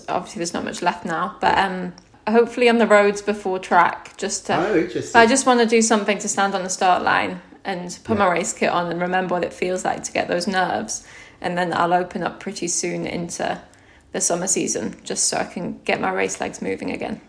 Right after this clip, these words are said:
Speaker 2: Because obviously the one thing we've got to think about, about the Olympic year is qualification. I'm, I'm, I, I need to sit down and read them properly because it was one thing, and now obviously with covid, the, the window in which you can qualify has changed and stuff.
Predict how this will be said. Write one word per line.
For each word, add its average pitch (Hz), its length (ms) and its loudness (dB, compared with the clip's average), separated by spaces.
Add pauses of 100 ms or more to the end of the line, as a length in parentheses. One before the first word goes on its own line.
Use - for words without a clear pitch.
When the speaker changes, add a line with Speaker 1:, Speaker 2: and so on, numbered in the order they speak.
(120)
Speaker 2:
Because - 260 -8
obviously 226 300 -2
the 185 80 -6
one 202 400 -6
thing 175 320 0
we've 143 160 -6
got 120 180 -2
to - 60 -16
think 131 260 -6
about, 98 400 -6 (140)
about - 280 -4
the 110 60 -2
Olympic 117 400 -2
year 90 240 0
is 127 140 -2
qualification. 113 920 -2 (260)
I'm, 117 220 -2
I'm, 127 300 2
I, 127 200 0
I 135 120 2
need 135 160 2
to - 60 -10
sit - 180 -2
down 110 160 2
and 107 120 -2
read 110 220 4
them 98 120 -4
properly 101 320 -4
because 113 520 -2
it 123 160 0
was 123 140 0
one 123 260 2
thing, 117 240 4
and 113 100 2
now 117 140 2
obviously 117 300 0
with - 80 -8
covid, 117 480 2
the, - 100 -10 (140)
the 107 100 -10
window 135 440 4
in 120 100 4
which 123 180 0
you 113 60 -4
can 120 140 -6
qualify 120 360 0
has - 160 -4
changed 120 400 2
and 113 100 -4
stuff. 117 280 -4